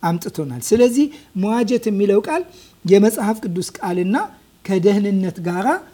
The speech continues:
የተያያዘ የተቆራኘ ቃል ነው። ማዳን፣ ማትረፍ፣ ደግሞም ዋጋ ከፍሎ አንድን የጠፋ ነገር እንደገና ማግኘት ማለት ነው።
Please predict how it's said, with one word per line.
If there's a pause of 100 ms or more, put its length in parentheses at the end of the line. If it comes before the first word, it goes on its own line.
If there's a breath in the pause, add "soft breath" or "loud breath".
(260)
የተያያዘ
የተቆራኘ (360 loud breath)
ቃል
ነው። (360 soft breath)
ማዳን፣ (540 soft breath)
ማትረፍ፣ (100)
ደግሞም
ዋጋ
ከፍሎ (440 loud breath)
አንድን (100)
የጠፋ
ነገር (380 loud breath)
እንደገና (200)
ማግኘት (320 soft breath)
ማለት
ነው።